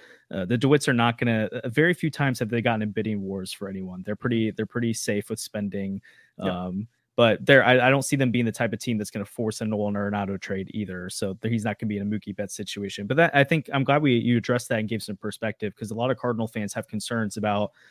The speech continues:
Speaker 1: the Betts trade and the, some of the contracts he's handed out, but it does seem the context is key with a lot of that. Um, something that he was heralded with his time with the, uh, the Rays,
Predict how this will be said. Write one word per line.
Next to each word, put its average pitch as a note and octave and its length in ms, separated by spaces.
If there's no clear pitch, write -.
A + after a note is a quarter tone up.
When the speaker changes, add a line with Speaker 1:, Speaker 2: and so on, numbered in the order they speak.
Speaker 1:
the - 80
Betts - 240
trade A#2+ 480
and G2+ 160
the, G#2 40
some - 420
of B2 40
the B2 100
contracts A#2+ 520
he's A#2 120
handed A2 300
out, G#2+ 340
but G#2 260
it C3 100
does B2+ 200
seem B2+ 140
the A2+ 80
context G#2+ 560
is G2 100
key G2+ 260
with G2+ 120
a G2 40
lot F#2+ 180
of F#2 80
that. F#2+ 280
Um, G2 320
something F3+ 380
that A2 320
he - 180
was A#2 200
heralded C3+ 560
with A2+ 160
his - 100
time A#2 220
with A2 120
the, - 260
uh, G2 340
the A2 100
Rays, A2 720